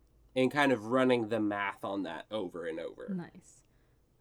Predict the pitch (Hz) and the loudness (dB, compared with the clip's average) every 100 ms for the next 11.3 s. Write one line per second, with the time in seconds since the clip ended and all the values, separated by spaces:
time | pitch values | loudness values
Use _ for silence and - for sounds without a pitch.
0 | - 208 202 180 - 214 214 214 202 - | 0 2 4 2 -2 0 2 4 2 0
1 | - 185 185 208 - _ _ _ - 208 | -2 0 2 0 -4 _ _ _ -4 0
2 | 180 175 - 180 185 - 175 175 175 180 | 0 0 0 2 2 2 -2 0 4 4
3 | 180 175 180 - 170 160 165 - 185 175 | 4 0 -4 -2 0 0 -2 -2 0 0
4 | 185 185 170 160 175 - - 180 190 - | -2 -2 -2 0 -2 -4 -4 -4 -4 -6
5 | - - - - _ _ - - - - | -12 -12 -12 -20 _ _ -6 -4 -6 -12
6 | - _ _ - - - - 190 139 719 | -20 _ _ 0 0 -2 -6 2 4 6
7 | 165 185 165 143 135 - _ _ _ _ | 8 10 10 10 8 0 _ _ _ _
8 | _ - - _ _ _ _ _ _ 151 | _ -16 -16 _ _ _ _ _ _ 4
9 | 185 214 240 233 - _ - 180 - 233 | 6 8 8 6 2 _ 6 6 4 4
10 | 262 - - - 110 175 196 - 202 175 | 4 0 -8 -10 -6 -4 -4 -2 0 4
11 | 175 151 | 4 4